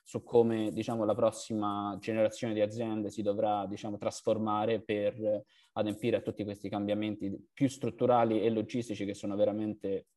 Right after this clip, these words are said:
significativi. Ehm, però ovviamente ci saranno delle, delle opportunità, no? Perché comunque ci sarà, è una, una rivoluzione industriale più, pressoché pure anche energetica, ehm, però è super attuale.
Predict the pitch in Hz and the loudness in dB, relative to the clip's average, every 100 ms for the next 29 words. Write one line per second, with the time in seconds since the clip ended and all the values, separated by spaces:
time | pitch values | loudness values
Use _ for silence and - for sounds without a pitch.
0 | _ - 117 110 110 110 107 98 110 - | _ -12 -6 -4 0 0 0 0 -2 -6
1 | - - - _ - 110 107 107 107 107 | -18 -20 -20 _ 2 4 4 2 0 2
2 | 110 110 110 - 147 120 131 131 110 110 | 0 -2 -2 6 6 6 2 0 -2 0
3 | 104 104 107 107 110 107 107 104 110 - | 2 2 0 2 0 0 -2 -2 -8 -4
4 | 107 127 104 107 117 101 104 110 113 107 | 0 0 0 -2 -4 -6 -8 -8 -8 -8
5 | 110 107 104 98 95 107 107 107 107 107 | -2 0 0 -4 -4 -4 -2 -2 0 2
6 | 110 113 113 123 110 110 - 127 123 123 | 4 2 2 0 0 -2 -2 4 6 8
7 | 120 123 120 - _ _ - - - _ | 8 10 8 4 _ _ -14 -12 -12 _
8 | - - - 131 _ _ _ _ - 120 | -16 -16 -16 -20 _ _ _ _ 0 0
9 | - 120 117 127 117 117 113 117 107 107 | 2 2 4 6 6 6 2 2 2 4
10 | 110 98 101 110 135 - - _ _ - | 4 4 2 -4 -4 -12 -20 _ _ 0
11 | 113 110 113 110 110 110 110 113 - 123 | 4 6 6 4 0 0 -2 -2 4 6
12 | 120 127 120 107 135 131 95 95 | 6 4 6 4 6 6 6 0